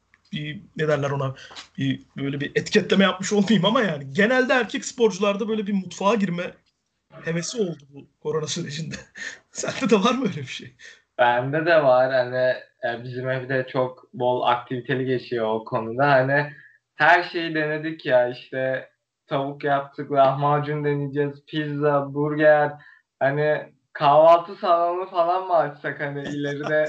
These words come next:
Speaker 1: <laughs>
Speaker 2: ikinci bir meslek olarak mı girsek diye düşünüyoruz artık
Speaker 1: Aa,
Speaker 2: yani.
Speaker 1: yani yemekler özellikle hani dışarıya özlem duyan yemekler, sokağa özlem duyan, yani
Speaker 2: Aynen,
Speaker 1: hamburger,
Speaker 2: hani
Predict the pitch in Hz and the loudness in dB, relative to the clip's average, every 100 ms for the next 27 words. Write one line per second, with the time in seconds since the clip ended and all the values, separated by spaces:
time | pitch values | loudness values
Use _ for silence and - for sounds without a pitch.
0 | - _ - 151 175 175 151 170 170 165 | -4 _ -18 -14 -10 -8 -6 -6 -4 -4
1 | 160 - 170 175 165 170 170 160 147 143 | -4 -6 -6 -2 0 -2 -4 -8 -8 -6
2 | 160 151 - 156 143 135 147 143 147 131 | -6 -8 -6 -6 -6 -10 -6 -2 0 0
3 | 120 113 113 170 233 196 175 180 165 - | 2 2 0 -6 0 2 2 -2 -6 -14
4 | _ _ 143 160 175 180 220 202 170 185 | _ _ -8 -4 -2 0 0 0 -2 -2
5 | 208 - 185 175 196 190 190 202 202 220 | -2 -4 -6 -4 -4 -4 -2 0 2 4
6 | 202 185 190 202 190 165 147 - - 151 | 2 0 -2 -2 -2 -4 -4 -12 -10 -8
7 | 147 - 127 - 160 196 180 185 165 160 | -8 -10 -12 -8 -6 -2 -2 -2 -2 -2
8 | 180 165 175 - 123 131 139 151 147 147 | -2 -2 -2 -4 0 2 4 4 2 -2
9 | 156 170 | -2 -4